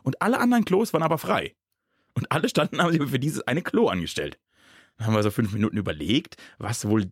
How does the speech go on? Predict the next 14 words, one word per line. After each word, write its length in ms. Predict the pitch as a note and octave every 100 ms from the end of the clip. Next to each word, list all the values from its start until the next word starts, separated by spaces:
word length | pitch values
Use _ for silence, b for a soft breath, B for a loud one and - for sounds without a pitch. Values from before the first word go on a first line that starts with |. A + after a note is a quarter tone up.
| - -
die 80 |
Geschichte 360 | - - G#2 G#2+
dahinter 260 | B2 D3+ C#3+
sein 220 | D3+ D3+
könnte, 200 | F3+ C#3
warum, 380 | G2+ B2+ G3 A#3
vielleicht 220 | G#2+ G2+
sind 60 | F#2+
alle 140 | G2
anderen 340 | F#2 G2 F#2 - _ _ _ _ -
kaputt 320 | G2+ F#3+ G3
oder 120 | G#2
keine 200 | G2 G2+
Ahnung. 300 | E2 D#3 G3